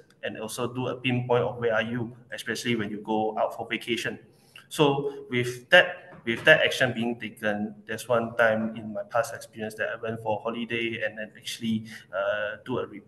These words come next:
do a pin saying that I was out of home, we are, I'm traveling, not at home, and so on. But at this, at the end, uh,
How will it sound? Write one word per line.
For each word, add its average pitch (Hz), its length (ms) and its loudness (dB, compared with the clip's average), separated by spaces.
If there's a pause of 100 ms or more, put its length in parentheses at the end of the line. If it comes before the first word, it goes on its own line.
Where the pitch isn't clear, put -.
(340)
do 135 100 4
a 110 140 2
pin 143 320 0
saying 113 380 -6
that 107 200 -2 (140)
I 110 40 0
was 110 380 -4 (220)
out 113 220 6
of - 80 -8
home, 139 340 4
we 110 100 -2
are, 107 140 2
I'm 110 240 -4
traveling, 131 640 4
not 123 200 4
at - 120 -2
home, 131 240 2
and 117 120 -2
so 127 200 2
on. 123 260 6 (300)
But 135 360 8
at 117 140 4
this, 110 240 -2
at 120 160 4
the 120 160 0
end, 123 320 4 (460)
uh, 104 680 4